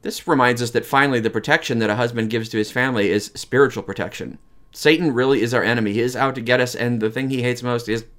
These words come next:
marriage and family. So men, if you want to be strong, you want to be real men, be weak and humble and broken before God, and be vulnerable enough to be totally given in total self-gift to your wife and your family in return.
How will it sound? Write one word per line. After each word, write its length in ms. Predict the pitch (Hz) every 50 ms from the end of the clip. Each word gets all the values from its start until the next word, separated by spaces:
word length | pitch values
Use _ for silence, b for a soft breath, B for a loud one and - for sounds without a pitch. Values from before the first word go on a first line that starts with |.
| - - - _ -
marriage 460 | 104 123 127 123 101 80 - - - -
and 100 | 104 101
family. 460 | - 131 131 135 120 87 64 - - b b b b b b b b b b b b b b
So 140 | - - 139
men, 260 | 135 156 185 190 151
if 100 | 120 175
you 80 | 185
want 100 | 202 202
to 60 | 170 147
be 300 | 156 156 139 113 - -
strong, 580 | - - - 131 123 127 120 101 82 76 - -
you 100 | - 120
want 80 | 135 147
to 60 | 143
be 120 | 143 143 127
real 400 | 104 104 113 131 139 143 135 123
men, 440 | 117 117 120 127 139 160 170 170 - _ _ - - - - _ _ _ _ _ _ -
be 200 | 110 131 156 175
weak 520 | 143 104 - 113 117 139 165 - - - - -
and 140 | 113 107
humble 340 | 110 131 139 139 139 139 -
and 100 | - 113
broken 360 | 110 123 127 139 135 160 147
before 300 | 135 135 127 - 110 101
God, 440 | 98 113 117 131 156 175 185 185 185 b b b b b b b b b _ _ _ _ -
and 140 | 123 120 113
be 100 | 120 117
vulnerable 560 | 107 113 127 147 160 170 156 135 135 131 139
enough 260 | 127 127 127 127 -
to 80 | - 107
be 100 | 110 107
totally 480 | - - - 143 147 156 156 156 143
given 460 | 120 123 127 117 110 104 110 110 110 - _ - - _ _ _ _ _ -
in 120 | - 104
total 300 | - - - 156 160 160
self-gift 540 | 151 - - 135 131 - - 120 113 110 - -
to 60 | 120
your 160 | 113 110 110
wife 500 | 104 110 104 104 98 - - - - - _ _ _ _ _
and 200 | - 104 110 104
your 200 | 104 104 107 104
family 500 | - - - 110 107 101 98 98 95 -
in 80 | 90 104
return. 540 | 104 98 - 107 98 95 87 82 85 98